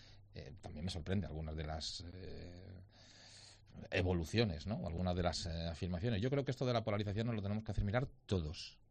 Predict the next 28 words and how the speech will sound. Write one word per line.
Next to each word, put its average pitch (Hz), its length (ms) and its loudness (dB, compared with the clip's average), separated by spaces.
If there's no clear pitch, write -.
¿eh? - 100 -6
No 82 420 0
solamente 82 1000 -2
es, - 200 -6
eh, 60 240 -2
no 90 120 0
solamente 92 360 0
hay 85 40 -2
que 87 80 0
señalar 85 440 2
a 82 100 2
los 82 220 0
del 80 760 -2
otro 82 260 -2
lado, - 220 -6
¿no? 95 140 -2
Probablemente, 85 640 0
eh, 80 380 -2
sea 90 220 0
más 87 160 0
conveniente 90 460 0
que 87 80 2
todos 92 240 2
nos 92 160 2
lo 82 80 2
hagamos 87 320 2
mirar, 82 360 2
¿no? 110 140 -10